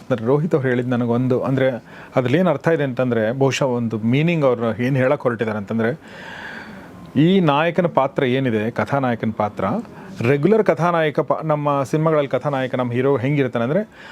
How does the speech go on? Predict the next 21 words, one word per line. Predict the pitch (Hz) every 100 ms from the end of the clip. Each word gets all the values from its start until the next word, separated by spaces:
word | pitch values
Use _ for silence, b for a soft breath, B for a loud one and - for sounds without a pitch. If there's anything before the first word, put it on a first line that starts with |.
| B -
ಅವ್ನು | 135 156
ಒಳ್ಳೆ | 131 143
ಫೈಟರ್ | 160 120 113 120
ಆಗಿರ್ತಾನೆ, | 104 104 107 107
ಅವ್ನು | 110 110
ಒಳ್ಳೆ | 110 117
ಡ್ಯಾನ್ಸರ್ | 113 107 110 120
ಆಗಿರ್ತಾನೆ, | 107 107 110
ಅವ್ನು | 107 107
ಡೈಲಾಗು | 117 131
ಚೆನ್ನಾಗಿ | 131 120 110
ಹೊಡಿತಾನೆ, | 101 104 127
ಅವ್ನು | 127
ಲವ್ | 120 147
ಚೆನ್ನಾಗಿ | 131 117
ಮಾಡ್ತಾನೆ, | 107 101 101 107
ಅವ್ನು | 107
ಒಳ್ಳೆ | 107 120
ಮಗ | 123 113
ಆಗಿರ್ತಾನೆ, | 120 107 104 110 110
ಒಳ್ಳೆ | 107 117